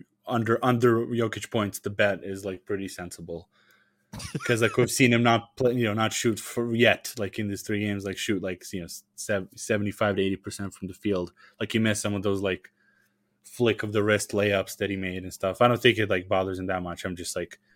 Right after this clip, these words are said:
for the, as far as the betting, you, that's what you're saying. Like, that's kinda what the, that, tho-, those data points is what they're taking for those over-unders too. Like, is he wrist, which wrist, which finger, like, which knee, that kind of stuff.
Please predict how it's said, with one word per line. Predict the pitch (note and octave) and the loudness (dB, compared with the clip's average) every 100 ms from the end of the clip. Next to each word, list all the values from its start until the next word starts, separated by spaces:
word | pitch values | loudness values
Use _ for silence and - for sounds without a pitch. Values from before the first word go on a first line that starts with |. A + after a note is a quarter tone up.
| _ _ | _ _
for | A#2+ | 0
the, | G#2 G#2+ | 2 0
as | - | 2
far | A#2 G2+ | 4 4
as | F#2+ | 2
the | |
betting, | F#2 G2+ F#2 F2+ | 2 2 2 -2
you, | F2+ F2+ | -6 -6
that's | F#2+ E2+ - | -6 -6 -4
what | F2 | -4
you're | |
saying. | F2 F#2+ E2+ E2+ | -4 -6 -6 -8
Like, | E2 | -8
that's | F2 - | -8 -4
kinda | G2+ F2+ | -2 0
what | F2 - | -2 -2
the, | F2+ F2 - _ _ _ - | -4 -4 -6 _ _ _ 0
that, | A2+ G2 _ | 0 0 _
tho-, | C3 A#2 | 2 4
those | A2+ C3+ B2 | 8 8 10
data | B2+ A2+ | 10 8
points | A#2 G#2+ G2 | 2 -2 -4
is | G2 | -4
what | G2+ - | -4 -2
they're | G2 | -2
taking | - F#2+ - F2+ | -2 -4 -4 -10
for | - F2 | -8 -6
those | F2 E2+ F2 - | -4 -6 -8 -10
over-unders | F#2 F2 F2 E2+ E2 - | -4 -2 -4 -6 -12 -12
too. | F2 E2 _ _ - - _ - | -12 -12 _ _ -20 -20 _ -12
Like, | E2+ - | -8 -6
is | E2+ | -6
he | - F2+ | -8 -4
wrist, | F#2+ F2+ - | -2 -2 0
which | G#2 G2 G2+ | 0 2 2
wrist, | F#2+ F2+ - - - - - _ | 0 0 -4 -10 -16 -20 -20 _
which | F2+ - | -8 -4
finger, | G2 F2+ F2 F2 E2+ | -2 -2 -2 -2 -2
like, | E2 F#2+ | -4 -6
which | - F#2+ | -8 -6
knee, | F2+ E2+ | -6 -6
that | F2 - | -10 -18
kind | F2+ | -20
of | |
stuff. | - G2+ | -20 -20